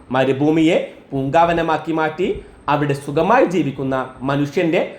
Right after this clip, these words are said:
അടങ്ങാത്ത അനുകൂലത്തെ പറ്റിയുള്ളതാണ് മതിലുകൾ എന്ന സിനിമ. ബഷീറിൻ്റെ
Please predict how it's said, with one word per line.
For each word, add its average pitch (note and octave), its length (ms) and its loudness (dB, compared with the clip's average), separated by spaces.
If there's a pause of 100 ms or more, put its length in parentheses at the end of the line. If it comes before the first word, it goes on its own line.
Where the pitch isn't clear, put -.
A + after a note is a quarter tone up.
(380)
അടങ്ങാത്ത F3+ 580 2 (400)
അനുകൂലത്തെ G3+ 560 0
പറ്റിയുള്ളതാണ് C3+ 640 2 (440)
മതിലുകൾ C#3 460 2
എന്ന A#2+ 120 -2 (100)
സിനിമ. G2+ 220 -4 (1040)
ബഷീറിൻ്റെ C#4+ 600 0